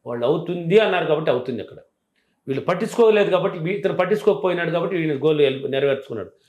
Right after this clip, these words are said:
వాళ్ళు పట్టించుకున్నారు కాబట్టి అక్కడ మైనస్. చూడు, ఆ పది మందిని గురించి విమర్శించి తొక్కాలనుకున్న వాళ్ళ కుటుంబం ఎలా ఉంటుందంటే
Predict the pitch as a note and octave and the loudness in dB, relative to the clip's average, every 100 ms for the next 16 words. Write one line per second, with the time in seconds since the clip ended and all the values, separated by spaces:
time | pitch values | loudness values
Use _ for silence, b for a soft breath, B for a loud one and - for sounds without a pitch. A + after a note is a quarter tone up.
0 | _ - C#3+ D3 F3+ F#3+ A3 F#3+ E3+ D#3 | _ 2 2 4 0 0 -2 -2 -2 0
1 | D3+ D#3 C3+ A#2+ G#2 G2+ G2 - - - | 0 -2 -6 -8 -6 -8 -10 -14 -20 -20
2 | _ _ _ _ _ - E3+ E3 E3 C#3+ | _ _ _ _ _ -4 0 2 2 2
3 | C#3+ - - D3+ E3 F3 E3+ D#3+ D#3 D3 | -2 -10 -4 -2 0 -2 -2 -4 -4 0
4 | D3+ E3 E3 D#3 D#3 D#3 C#3+ D3+ C#3 C3+ | 0 0 -4 -8 -6 -6 -2 0 0 -2
5 | B2+ B2+ B2 C3+ C#3+ C3+ B2 B2+ A#2 A2+ | -4 -4 -4 -8 -8 -6 -4 -4 -6 -8
6 | A2 G#2 G#2+ G#2+ | -10 -8 -10 -10